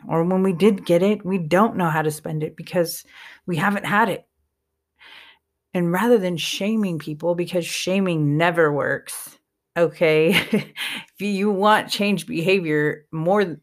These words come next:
times than not, I'm gonna tell you it's always an inside job. You always work from the inside out. You always,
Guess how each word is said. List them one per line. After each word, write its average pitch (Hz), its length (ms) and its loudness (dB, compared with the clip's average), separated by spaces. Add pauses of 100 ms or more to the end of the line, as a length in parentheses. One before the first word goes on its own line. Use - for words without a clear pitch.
(140)
times 180 340 -2
than 156 160 -2
not, 170 400 2
I'm 170 140 -2
gonna 165 240 -2
tell 165 260 -2
you 151 180 0
it's 151 280 -2
always 165 320 2
an 156 120 -4
inside 151 460 -4
job. 139 400 0
You 180 240 -8
always 190 340 2
work 170 280 0
from 156 180 -2
the 139 180 -6
inside 147 480 -4
out. - 360 -4 (420)
You - 140 -6
always, 180 400 0